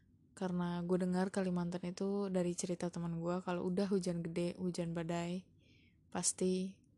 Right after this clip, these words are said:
eh, mati lampu. Tapi ya, mungkin gue ngerant kayak gini tuh agak sedikit terdengar childish, kekanak-kanakan,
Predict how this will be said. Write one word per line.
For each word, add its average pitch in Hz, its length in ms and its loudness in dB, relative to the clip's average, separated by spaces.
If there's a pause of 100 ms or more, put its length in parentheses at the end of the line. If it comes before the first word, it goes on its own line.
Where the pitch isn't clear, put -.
(320)
eh, 180 400 -2
mati 180 240 2
lampu. 170 400 0 (720)
Tapi 185 320 0
ya, 170 80 -4
mungkin 226 560 0 (480)
gue 202 320 4
ngerant 190 480 2
kayak 175 240 -2
gini 180 240 -2
tuh 226 160 2
agak 190 400 -4
sedikit 185 480 -6
terdengar 175 480 -2
childish, 175 720 0 (480)
kekanak-kanakan, 175 960 -4